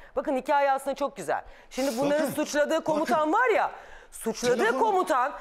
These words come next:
Speaker 1: tabii sizin haberiniz yok. <clears throat> Suçladığınız komutan sizinle ilgili zabıt tutuyor. Diyor ki, "Bu köyün muhtarı bana böyle böyle bir şey teklif etti. Bunu," diyor, "gelin incelemeye alın," diyor.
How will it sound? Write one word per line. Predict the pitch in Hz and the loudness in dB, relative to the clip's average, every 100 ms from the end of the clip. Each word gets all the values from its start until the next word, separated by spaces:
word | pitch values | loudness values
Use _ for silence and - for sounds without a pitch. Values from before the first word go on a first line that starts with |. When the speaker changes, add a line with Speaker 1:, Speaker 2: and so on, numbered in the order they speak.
| - | -6
Speaker 1:
tabii | - 277 | -2 0
sizin | 302 285 330 | 0 0 2
haberiniz | 294 285 277 269 | 2 2 2 2
yok. | 285 302 - - - - | 2 2 0 -8 -18 -16
<clears throat> | - 156 | -12 -4
Suçladığınız | 240 - 262 233 294 440 - | -2 0 0 2 2 2 0
komutan | 415 320 294 247 220 220 226 302 202 | 0 2 2 0 0 -6 -14 -10 -6
sizinle | 262 240 466 392 330 | -2 2 4 4 4
ilgili | 311 285 330 | 2 0 0
zabıt | 269 311 - - | 2 0 0 -4
tutuyor. | - 214 170 | -4 -2 0
Diyor | 285 403 | 0 0
ki, | 294 185 - - - | 0 -2 -4 -16 -8
"Bu | 294 | -4
köyün | - 349 277 | 0 2 2
muhtarı | 285 285 302 262 | 0 0 -2 0
bana | 269 247 | 0 0
böyle | 277 277 | 0 0
böyle | 254 240 | 0 -2
bir | 214 | 0
şey | 403 | -2
teklif | 427 320 202 - | 0 -2 -2 -4
etti. | 156 - 110 - _ - - - | -4 -6 -8 -10 _ -20 -20 -6
Bunu," | 294 381 | -2 0
diyor, | 294 277 | 2 0
"gelin | 330 359 392 - - _ | 2 0 0 -4 -14 _
incelemeye | 285 262 254 220 196 170 | -2 0 2 2 2 0
alın," | 139 127 | 0 -6
diyor. | 113 | -8